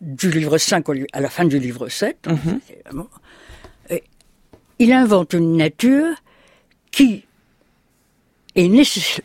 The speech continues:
Speaker 1: qu'il est nécessaire d'avoir pour une certaine occupation. Autrement dit, il dit, justement, quand je définis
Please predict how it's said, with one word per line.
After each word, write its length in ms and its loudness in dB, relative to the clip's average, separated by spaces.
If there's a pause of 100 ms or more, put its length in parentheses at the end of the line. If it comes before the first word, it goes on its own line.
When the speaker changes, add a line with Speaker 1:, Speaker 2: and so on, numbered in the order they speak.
Speaker 1:
qu'il 180 4
est 60 6
nécessaire 600 4
d'avoir 560 -2 (880)
pour 480 0
une 140 2
certaine 580 0
occupation. 600 -4 (680)
Autrement 240 -4
dit, 180 -2
il 200 -2
dit, 220 0 (480)
justement, 600 0 (480)
quand 140 2
je 100 -2
définis 720 0